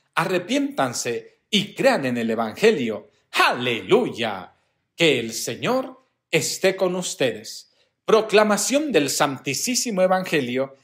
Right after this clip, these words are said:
según San Lucas. En aquel tiempo Jesús reunió a los doce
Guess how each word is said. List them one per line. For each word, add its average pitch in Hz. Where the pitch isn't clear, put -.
según 226
San 113
Lucas. -
En 143
aquel 160
tiempo 190
Jesús 165
reunió 185
a 262
los 180
doce 226